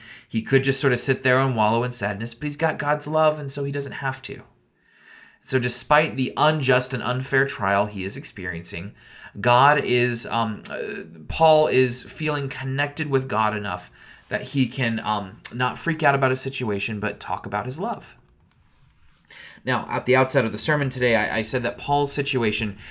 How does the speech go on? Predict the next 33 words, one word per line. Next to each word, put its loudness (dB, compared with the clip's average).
is 2
foreign 4
to 0
our 2
experience, -2
because 2
none 6
of 4
us 4
have -2
really 2
in-, -6
experienced 0
a -6
corrupt 0
judicial 0
system -2
like -12
this. -4
It's -4
twenty 2
twenty-one, 2
it's -6
America. 2
You 4
may 4
not 4
like 4
the -2
political 4
system 2
right 2
now. 4